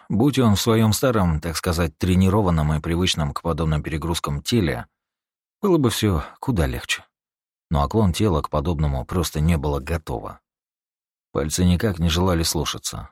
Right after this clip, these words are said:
Он долго не мог расстегнуть ремни безопасности. На это ему понадобилось минут пять, не меньше. Но стоит отдать ему должное, ведь остальные даже не пытались освободиться. Все так же сидели в своих креслах с полузакрытыми глазами.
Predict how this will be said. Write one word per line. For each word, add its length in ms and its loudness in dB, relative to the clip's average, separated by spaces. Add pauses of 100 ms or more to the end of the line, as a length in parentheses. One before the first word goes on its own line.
Он 240 0
долго 340 0
не 120 -2
мог 280 0
расстегнуть 540 -4
ремни 320 0
безопасности. 880 -6 (680)
На 140 4
это 140 0
ему 180 2
понадобилось 720 -2
минут 380 0
пять, 240 -2
не 120 -2
меньше. 400 -2 (1400)
Но 140 2
стоит 280 0
отдать 300 2
ему 180 4
должное, 540 2
ведь 260 0
остальные 420 2
даже 280 0
не 180 4
пытались 480 -4
освободиться. 760 -6 (160)
Все 240 -4
так 220 -6
же 180 -2
сидели 480 -2
в 60 -4
своих 240 -2
креслах 460 -2
с 60 -12
полузакрытыми 880 -2
глазами. 600 -4